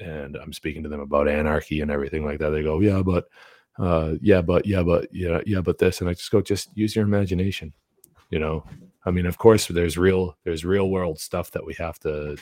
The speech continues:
do, that we have to take upon ourselves and be, be responsible for. But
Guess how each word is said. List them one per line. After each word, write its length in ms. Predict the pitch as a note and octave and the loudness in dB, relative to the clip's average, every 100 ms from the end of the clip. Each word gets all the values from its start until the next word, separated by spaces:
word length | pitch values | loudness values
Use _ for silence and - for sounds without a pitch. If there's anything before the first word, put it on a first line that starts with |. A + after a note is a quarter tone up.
| - | -4
do, 380 | G2 A#2+ D#2 F2+ _ _ _ _ - | 2 2 2 -6 _ _ _ _ -6
that 100 | D#2 | -4
we 80 | |
have 120 | E2 D#2+ | -4 -6
to 80 | |
take 220 | D#2+ F2 E2 | -4 -4 -6
upon 280 | - F2+ E2+ | -6 -2 -2
ourselves 460 | D#2 - E2 D#2+ | -4 -4 -4 -4
and 140 | E2 D#2 | -6 -6
be, 140 | E2 D2 - - | -6 -6 -12 -6
be 80 | F2 | -4
responsible 600 | D#2 - G#2+ C3 F#2 D#2 | -2 2 4 4 0 -2
for. 240 | - D#2 D2+ | -2 -2 -2
But 220 | D2+ | -4